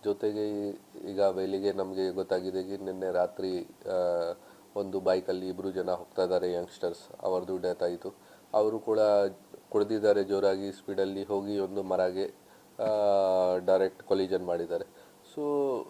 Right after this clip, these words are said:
ನಮ್ಮ ಪ್ರಕಾರ ಆಕ್ಸಿಡೆಂಟು ಜಾಸ್ತಿ ಆಗ್ತಾ ಇದೆ, but ಸ್ವಲ್ಪ ಪಬ್ಲಿಕ್ಕಿಂದ ಕೂಡ ನಮಗೆ ಸಹಕಾರದ ಅವಶ್ಯಕತೆ ಇದೆ ಕಿ ಎಲ್ಲ ಟ್ರಾಫಿಕ್ ರೂಲ್ಸ್ ವಗೇರ ಫಾಲೋ ಮಾಡಿ, ಇದು ಡ್ರಂಕ್ ಡ್ರೈವಿಂಗ್ ಮಾಡಬಾರ್ದು. ಆ, because, ಆ,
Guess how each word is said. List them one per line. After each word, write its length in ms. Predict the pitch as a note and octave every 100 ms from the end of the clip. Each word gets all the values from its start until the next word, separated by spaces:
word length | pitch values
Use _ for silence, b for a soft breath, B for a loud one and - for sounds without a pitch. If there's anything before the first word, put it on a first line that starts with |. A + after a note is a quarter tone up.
| - - - -
ನಮ್ಮ 140 | A#2+ B2
ಪ್ರಕಾರ 340 | C3+ B2+ C3
ಆಕ್ಸಿಡೆಂಟು 680 | C3 G#2+ - A#2+ B2 B2 B2
ಜಾಸ್ತಿ 360 | A2+ A2 C3
ಆಗ್ತಾ 260 | A2+ - B2+
ಇದೆ, 180 | A#2+ B2
but 220 | B2+ A#2+ -
ಸ್ವಲ್ಪ 220 | A2 A#2
ಪಬ್ಲಿಕ್ಕಿಂದ 600 | - G#2+ A2+ A#2 A#2 A2+
ಕೂಡ 260 | G#2+ A2+
ನಮಗೆ 520 | A2 G#2+ G#2 G#2+ G#2 G2+
ಸಹಕಾರದ 500 | - F2+ G2+ G2+ G#2
ಅವಶ್ಯಕತೆ 600 | F#2+ G2 - - G#2+ G2
ಇದೆ 160 | G2+
ಕಿ 160 | G2+ G#2+
ಎಲ್ಲ 160 | G2+
ಟ್ರಾಫಿಕ್ 380 | F#2+ F#2+ F#2 G2 -
ರೂಲ್ಸ್ 200 | G2 G2
ವಗೇರ 220 | G2 F#2+
ಫಾಲೋ 340 | F#2+ - F#2+ F#2
ಮಾಡಿ, 300 | F#2 F2+ F#2+ b b b b b - G#2
ಇದು 200 | G2+ G2
ಡ್ರಂಕ್ 420 | F#2+ G2 G2 F#2+
ಡ್ರೈವಿಂಗ್ 400 | F#2+ F#2 F#2+ F#2+
ಮಾಡಬಾರ್ದು. 520 | F#2+ F#2 F#2 F2 F#2+ G2 b b b b G#2+
ಆ, 380 | G2+ G2+ G2+
because, 600 | G2+ G#2 - A2+ A2+ A2
ಆ, 340 | A2+ A2 G#2+